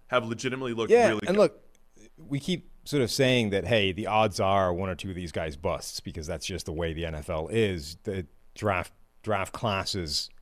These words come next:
Speaker 2: never have that kind of strike rate. And the odds still remain that way. We've only seen preseason, right? The odds are some of these guys are gonna get to the regular season, things are gonna change, and all of a sudden one or two of them don't look as good. But just for a second, imagine a world where that isn't the case.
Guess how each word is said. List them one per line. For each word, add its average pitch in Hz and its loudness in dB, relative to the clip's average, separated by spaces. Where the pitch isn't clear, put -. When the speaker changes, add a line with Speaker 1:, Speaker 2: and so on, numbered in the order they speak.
Speaker 2:
never 98 0
have 87 0
that 87 -4
kind 90 -6
of 76 -12
strike 95 -4
rate. - -12
And 127 2
the 120 2
odds 117 4
still 117 4
remain 107 4
that 85 -2
way. 82 -6
We've 95 -4
only 98 -2
seen 98 -6
preseason, 90 -6
right? 87 -6
The 92 -4
odds 90 -2
are 90 -2
some 95 -4
of 92 -4
these 87 -4
guys 87 -4
are 90 -4
gonna 87 -6
get - -4
to 92 -10
the 85 -6
regular 101 0
season, 90 -6
things 87 -6
are 92 -4
gonna 85 -4
change, 131 4
and 101 0
all 98 4
of 90 0
a 85 -4
sudden 85 -2
one 90 -2
or 82 -4
two 98 -8
of 85 -6
them 82 -8
don't 80 -6
look 80 -12
as 80 -12
good. - -8
But 110 2
just 151 4
for 196 4
a 135 4
second, 104 4
imagine 113 4
a 117 8
world 101 8
where 104 2
that 98 2
isn't 104 -4
the - -10
case. - -6